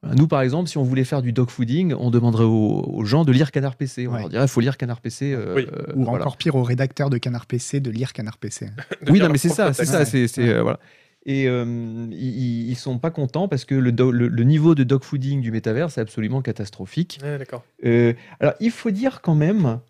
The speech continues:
Speaker 1: nous, on est entre humains, bon, normaux, je veux dire, voilà, on a eu une éducation, tout ça, euh,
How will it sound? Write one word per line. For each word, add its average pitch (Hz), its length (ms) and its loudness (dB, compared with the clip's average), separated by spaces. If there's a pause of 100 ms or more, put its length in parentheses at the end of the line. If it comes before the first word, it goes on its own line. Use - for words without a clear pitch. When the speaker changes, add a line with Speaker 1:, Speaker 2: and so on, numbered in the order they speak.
Speaker 1:
nous, 202 460 4
on 135 200 6
est 131 380 4 (400)
entre 120 340 0
humains, 123 540 4
bon, 101 240 -4
normaux, 110 580 4
je 101 80 0
veux 104 60 0
dire, 101 160 2
voilà, 104 300 2
on 110 120 -2
a 101 120 -4
eu 104 100 -4
une 101 120 -4
éducation, 117 840 -6
tout 98 160 -14
ça, 110 400 -4
euh, - 60 2